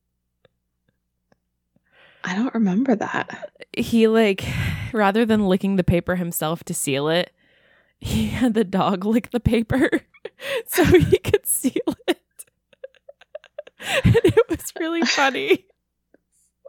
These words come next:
Speaker 1: He, for being a lazy asshole, he really did a good job taking care of his pets.
Speaker 2: He did. It was the hand that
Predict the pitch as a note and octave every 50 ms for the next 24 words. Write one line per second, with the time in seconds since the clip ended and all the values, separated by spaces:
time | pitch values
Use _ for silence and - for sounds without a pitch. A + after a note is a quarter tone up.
0 | _ _ _ _ _ _ F#4+ - _ _ _ _ _ _ _ _ _ _ _ _
1 | _ _ _ _ _ _ _ - D#5 D5+ D5 C#5+ C5 B4+ B4 B4 - - - -
2 | _ - C4+ D4 B3+ B3+ B3+ A3 - - A#3 - - - A#3+ A#3 G#3+ G#3+ - G3+
3 | G3 G3+ A3+ D#4+ G4+ A#4 A#4+ F#4+ A3+ F3+ F3 F3+ F#3+ F#3 - F3+ - - - G#2+
4 | G#2+ G#2 C3 - - - D3 D3 E3+ G3+ - - D#4+ E4+ F#4 - A4+ C5 C5+ C#5
5 | C#5+ C#5 G#4+ G4+ G4 D#4 C#4 - G3+ G3 F#3+ G3 F#3 F3 E3+ - - F3+ E3 G3+
6 | - D3+ D3+ - - - - - - - - - _ - - - - _ _ -
7 | _ _ _ _ _ _ _ _ _ G#3+ F#3+ G#3 G3+ G#3 G#3 F3 F3 D#3 - -
8 | - - - G3+ - - _ _ _ _ _ _ _ _ _ - F#3+ D#3+ F#3+ G3
9 | F#3+ F#3+ - - G3+ F#3 - F#3 F3+ F3+ E3+ E3 D#3+ - - D#3 D3 C#3 - -